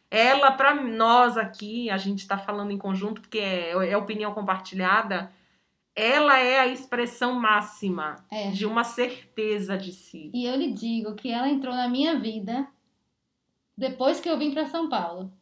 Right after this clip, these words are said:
Speaker 2: Porque
Speaker 1: Jura?
Speaker 2: Verdade. E eu virei pra, pra Bruna e falei, "Eu não posso que essa mulher morra e eu não vou num show dela." E no último show que ela fez em São Paulo,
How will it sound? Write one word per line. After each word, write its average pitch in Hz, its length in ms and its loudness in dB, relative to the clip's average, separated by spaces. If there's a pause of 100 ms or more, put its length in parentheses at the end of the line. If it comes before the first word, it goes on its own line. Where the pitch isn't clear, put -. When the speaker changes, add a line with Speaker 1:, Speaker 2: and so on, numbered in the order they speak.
(580)
Speaker 2:
Porque 220 160 -4
Speaker 1:
Jura? 370 580 4
Speaker 2:
Verdade. 190 640 -2
E 226 80 -4
eu 220 120 -2
virei 220 340 -4
pra, 247 220 -4
pra 226 320 -4
Bruna 208 300 -4
e 240 60 -8
falei, 220 320 -6
"Eu 226 120 -2
não 262 240 0
posso 233 720 -2 (760)
que - 80 -8
essa 254 220 -4
mulher 254 280 -2
morra 240 440 2
e 285 60 2
eu 302 80 0
não 339 120 0
vou 262 200 0
num 311 140 0
show 311 300 -2
dela." 220 320 -2
E 247 40 -2
no 269 100 2
último 370 380 0
show 247 260 -4
que 262 80 -6
ela 254 180 -2
fez 262 200 -2
em 269 80 2
São 294 260 -2
Paulo, 208 480 -2